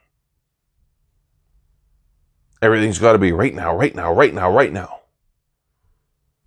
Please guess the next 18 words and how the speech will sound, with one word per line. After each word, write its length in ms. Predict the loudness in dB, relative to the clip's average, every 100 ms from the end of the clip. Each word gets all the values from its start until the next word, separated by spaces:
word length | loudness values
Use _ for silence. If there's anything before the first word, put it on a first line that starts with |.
| _ _ _ _ 0
Doesn't, 460 | 0 0 -10 -12 _ _ _ _ _ _ _ _ _ _ _ _ _ _ _ _
does 180 | -6 -4
it 60 | -4
really? 340 | -2 -2 -4 _ _ _ _ _ _
Can 420 | -2 2 4 2
we 180 | 0 -2
slow 460 | -4 -8 0 4 4
down? 380 | 2 0 -4 -8
Can 540 | -6 -2 -2 -2 -4
we 420 | -2 -2 -2 -6 _ _ _ _ _ _ _ _ _ _ _ _ _ _ _ -10 -8
do 640 | 2 4 4 2 0 -6 -14 _ _ _ _ _ _ -8
life 840 | 0 4 4 2 -4 -12 -20 _ _ _ _ _
in 200 | -10 -10
such 320 | -2 -2 0
a 60 | 2
way 320 | 4 4 2
that, 340 | 2 2 2 _ _ _ -8
yes, 720 | 2 4 4 0 -14 -16